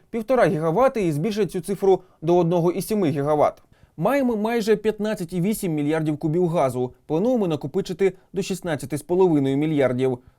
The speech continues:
За даними нак «Нафтогаз», є всі шанси пройти зиму за рахунок газу власного, українського видобутку. Утім, виключати небезпеку блекаутів, на жаль, неможливо. Якщо рашистам вдасться пошкодити газотранспортну систему,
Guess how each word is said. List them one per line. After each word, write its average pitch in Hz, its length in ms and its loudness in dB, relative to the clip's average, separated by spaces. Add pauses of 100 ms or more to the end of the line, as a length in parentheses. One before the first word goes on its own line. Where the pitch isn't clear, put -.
За 165 120 -4
даними 156 380 0
нак 160 260 -4
«Нафтогаз», 180 580 -2 (200)
є 202 100 0
всі 233 240 -2
шанси 190 380 -4
пройти 147 320 -4
зиму 214 400 0 (120)
за 170 160 0
рахунок 185 420 -2
газу 170 340 0
власного, 139 600 -2 (140)
українського 151 720 0
видобутку. 135 600 0 (360)
Утім, 262 320 2
виключати 214 480 -2
небезпеку 202 560 0
блекаутів, 226 600 2
на 180 120 -2
жаль, 196 180 2
неможливо. 190 760 2 (220)
Якщо 180 300 0
рашистам 196 440 -2
вдасться 170 460 4
пошкодити 160 520 -2
газотранспортну 156 720 -4
систему, 233 520 -2